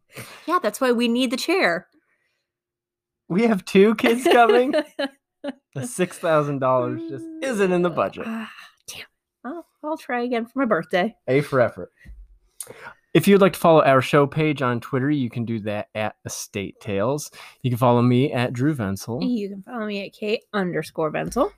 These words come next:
Speaker 2: You can go back and listen to all of the episodes from episode one all the way up until now, episode forty-five, wherever you listen to podcasts, wherever you're listening now. If you'd like to leave a review on the old iTunes, you can do that.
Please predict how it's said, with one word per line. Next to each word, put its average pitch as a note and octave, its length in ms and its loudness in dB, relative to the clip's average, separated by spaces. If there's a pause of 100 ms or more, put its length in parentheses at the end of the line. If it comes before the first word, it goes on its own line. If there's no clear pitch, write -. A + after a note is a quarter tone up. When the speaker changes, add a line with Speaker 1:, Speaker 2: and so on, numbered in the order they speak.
Speaker 2:
You C#3+ 240 8
can C#3 340 4
go C3+ 100 6
back C3 240 4
and B2+ 80 2
listen B2 340 2
to B2+ 500 2 (100)
all F3 180 6
of D3+ 100 2
the E3 100 4
episodes C#3+ 580 0
from A2+ 400 -4
episode B2 400 -6
one D3+ 380 4
all A#2+ 240 0
the A#2+ 60 -4
way A#2+ 140 0
up A2 140 -6
until A#2 320 -6
now, G#2+ 320 -6
episode B2 460 -8
forty-five, F#3+ 880 0 (320)
wherever C3 240 0
you C3 180 2
listen D3 260 -4
to C3+ 60 -14
podcasts, D3+ 680 -6
wherever A#2 320 -6
you're A#2+ 180 -2
listening A#2+ 320 -8
now. C#3+ 300 -2 (280)
If A#2 140 -14
you'd A#2 120 -8
like A#2+ 160 -4
to A2+ 100 -6
leave A#2 240 -4
a A2+ 40 -4
review A2+ 520 0
on A#2+ 180 0
the A#2+ 120 0
old A2 200 -4
iTunes, D3 640 2
you A#2 160 -2
can A#2+ 100 -2
do B2+ 200 2
that. D#3 320 0